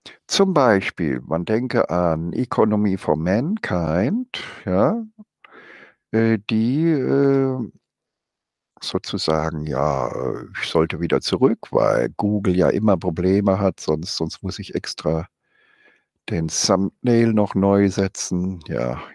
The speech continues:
jetzt. Google hat immer Erke-, äh, Erkennprobleme und mag bestimmte Bilder mehr als andere.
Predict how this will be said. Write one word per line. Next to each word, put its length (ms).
jetzt. 400
Google 380
hat 140
immer 380
Erke-, 300
äh, 120
Erkennprobleme 1400
und 360
mag 380
bestimmte 480
Bilder 340
mehr 260
als 180
andere. 440